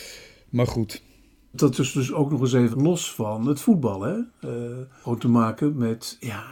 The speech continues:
Speaker 2: en toch een poging, eh, met, met, met een enorme zak geld tot grote Europese beïnvloeding en bevoordeling van Qatar, toch?
Speaker 1: Ja, maar dat was het voetbal natuurlijk ook, hè? Het, het, het, de sportwashing noem je dat, hè? De,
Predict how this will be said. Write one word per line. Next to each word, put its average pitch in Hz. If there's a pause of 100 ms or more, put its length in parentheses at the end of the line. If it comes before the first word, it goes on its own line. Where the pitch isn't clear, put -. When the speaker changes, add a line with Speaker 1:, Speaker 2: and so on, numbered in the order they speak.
Speaker 2:
en 104
toch -
een 107
poging, 117
eh, 117
met, 123
met, 120
met 113
een 139
enorme 127
zak 127
geld 131 (360)
tot 131
grote 135
Europese 135
beïnvloeding 160
en 131
bevoordeling 147
van 135
Qatar, 123 (100)
toch? 233
Speaker 1:
Ja, 147
maar 113
dat 117
was 120
het 127
voetbal 123
natuurlijk 117
ook, 139
hè? 127 (140)
Het, 156
het, 127
het, 127
de -
sportwashing 120
noem 104
je 101
dat, 98
hè? 208
De, 64